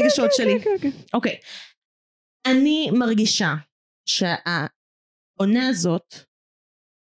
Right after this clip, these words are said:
Speaker 1: ריפאה משהו בתוכי, שהיה שבור שנים.
Speaker 2: זה לא פייר. את לא פיירית עכשיו.
Speaker 1: זה,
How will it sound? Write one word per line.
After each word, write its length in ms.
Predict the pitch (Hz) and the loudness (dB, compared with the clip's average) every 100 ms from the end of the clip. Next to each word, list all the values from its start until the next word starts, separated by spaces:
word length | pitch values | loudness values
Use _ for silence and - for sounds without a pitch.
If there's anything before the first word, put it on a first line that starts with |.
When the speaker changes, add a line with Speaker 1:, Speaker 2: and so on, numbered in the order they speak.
| _ _ - | _ _ -6
Speaker 1:
ריפאה 420 | 190 208 - - 359 294 | -2 -2 -4 -4 0 2
משהו 320 | 269 262 240 | 0 -2 -4
בתוכי, 440 | 233 220 - - - _ _ - - - - | -2 -4 -6 -10 -12 _ _ -20 -20 -20 -10
שהיה 460 | - 311 254 262 370 | -4 0 2 2 0
שבור 560 | - 381 285 240 339 403 _ - | -2 -4 -2 -2 -2 -6 _ -8
שנים. 400 | - 247 190 175 285 - | -2 2 2 0 -6 -4
Speaker 2:
זה 140 | 202 | -2
לא 100 | 208 | -2
פייר. 240 | - 175 - - | -2 -6 -6 -4
את 120 | - | 0
לא 100 | 240 | 0
פיירית 300 | 269 359 440 | 0 0 0
עכשיו. 240 | 392 220 | 0 2
Speaker 1:
זה, 100 | - | 2